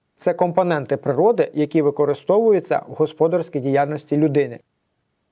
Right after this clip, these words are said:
Людина отримує від природи все, що їй необхідно для життя. Повітря,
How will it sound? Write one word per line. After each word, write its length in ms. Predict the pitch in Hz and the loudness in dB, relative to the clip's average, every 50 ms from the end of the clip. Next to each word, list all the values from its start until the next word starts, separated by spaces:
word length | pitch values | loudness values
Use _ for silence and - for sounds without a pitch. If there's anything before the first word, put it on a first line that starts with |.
| _ _ _ | _ _ _
Людина 360 | - 160 165 165 233 269 277 254 | 0 2 2 2 2 2 2 2
отримує 440 | 202 - - 190 208 220 208 180 | 2 2 2 2 2 2 2 2
від 180 | 151 156 156 156 | 2 0 -2 -2
природи 320 | - 151 160 180 175 175 | -2 0 0 2 2 0
все, 380 | 165 - - - 196 220 269 - _ _ | -2 -2 0 0 0 0 0 -4 _ _
що 200 | - - - 151 | -8 -4 -2 0
їй 180 | 147 170 185 | 2 2 2
необхідно 460 | 165 156 147 139 143 - 202 202 214 | 2 0 0 -2 -2 -2 0 0 2
для 200 | 180 147 151 160 | 2 2 2 2
життя. 400 | 151 180 180 175 - 156 135 - - _ _ _ _ _ _ _ _ _ _ _ _ _ _ _ _ _ _ _ _ _ _ _ _ _ _ | 2 0 -2 0 0 0 0 0 -4 _ _ _ _ _ _ _ _ _ _ _ _ _ _ _ _ _ _ _ _ _ _ _ _ _ _
Повітря, 640 | - 214 226 190 165 156 151 151 156 160 165 165 170 | 0 2 2 2 2 0 0 0 0 -2 -2 -2 -4